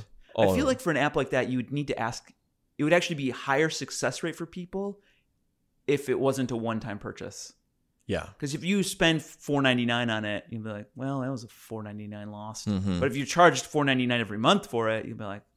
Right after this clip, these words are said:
Speaker 2: "I pay for this every month. I gotta do this."
Speaker 1: Yeah, maybe.
Speaker 2: Psychologically. I don't know. I like this idea. This is
Speaker 1: I don't
Speaker 2: not,
Speaker 1: know.
Speaker 2: this is not bad. Oh, s-, okay. So, um,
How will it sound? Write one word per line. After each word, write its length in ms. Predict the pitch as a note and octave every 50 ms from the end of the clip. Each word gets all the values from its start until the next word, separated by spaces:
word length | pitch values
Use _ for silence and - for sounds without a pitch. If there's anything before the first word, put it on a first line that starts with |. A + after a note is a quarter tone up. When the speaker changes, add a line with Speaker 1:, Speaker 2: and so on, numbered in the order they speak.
| _ _
Speaker 2:
"I 120 | - D3 -
pay 180 | - G3 G#3
for 120 | - - C3
this 140 | A#2 -
every 160 | C#3 C3 C3 B2+
month. 220 | C#3+ D#3 F3+ -
I 40 | -
gotta 120 | D3 B2
do 180 | A2 - C#3+ C#3
this." 400 | B2 - - - - - - - _ -
Speaker 1:
Yeah, 140 | F2+ E2 E2
maybe. 280 | E2+ E2+ E2 F2 F2+
Speaker 2:
Psychologically. 800 | F#2 G2+ - C3 - A2 - - - - - - - - - - _ _ _ - C#3
I 40 | C#3 -
don't 120 | C2 B1+
know. 200 | A#1+ A#1 A2+ - _ _ _ _ _ _ _ _ _ _ _ _ _ _ _ _ _ _ - E3
I 120 | - -
like 200 | A3+ C#4+ C#4 -
this 200 | - G2+ - -
idea. 380 | G#2+ A2 - A#2+ A#2 B2 C3 - - - -
This 120 | - -
is 60 | -
Speaker 1:
I 80 | F#2 F#2
don't 100 | F2 E2
Speaker 2:
not, 80 | E2+ F#2
Speaker 1:
know. 40 | F#2 F#2+
Speaker 2:
this 180 | D#2+ - - -
is 60 | -
not 180 | D3 C#3+ C3 -
bad. 260 | C#3+ C3+ A#2 G#2+ - - _ _ - - - - - - - - - - -
Oh, 80 | F3
s-, 180 | F#3 F#3 - -
okay. 260 | G#3 G3+ G3+ F3+ D3+
So, 380 | C#3 - - F3+ D#3+ D3+ D3 C#3+
um, 440 | C#3+ C#3 C3+ C3+ C3 B2+ A#2+ A#2